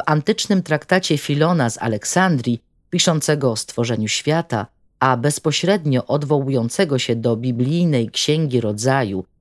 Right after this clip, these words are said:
i tekstów apokryficznych, jest mowa o człowieku jako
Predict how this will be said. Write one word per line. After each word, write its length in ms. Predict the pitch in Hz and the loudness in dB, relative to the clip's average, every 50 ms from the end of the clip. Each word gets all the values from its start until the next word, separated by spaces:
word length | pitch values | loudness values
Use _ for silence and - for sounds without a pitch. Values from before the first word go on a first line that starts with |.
| _ _ _ - | _ _ _ -4
i 140 | 135 131 | -4 -4
tekstów 560 | 123 - 170 175 175 - - - 131 117 - _ | 0 0 0 0 0 -2 -4 -4 -4 -4 -4 _
apokryficznych, 1000 | - 135 - 135 120 - - 113 107 - - 190 180 - - - 120 113 113 - - _ _ _ _ _ - | -6 -2 -2 -2 -2 -2 -4 -8 -8 -6 -6 -6 -4 -4 -2 -2 -2 -2 -2 -4 -10 _ _ _ _ _ 2
jest 340 | 160 214 247 240 - - 202 | 4 4 4 4 2 0 2
mowa 380 | 202 214 214 190 196 208 - | 4 4 4 4 4 2 2
o 100 | - 165 | 2 -2
człowieku 600 | - - - 139 135 123 156 170 180 - - 156 | -2 -2 0 0 0 2 2 0 0 -2 -2 -2
jako 480 | 135 131 131 131 - - 135 123 113 | 0 2 2 0 0 0 0 0 0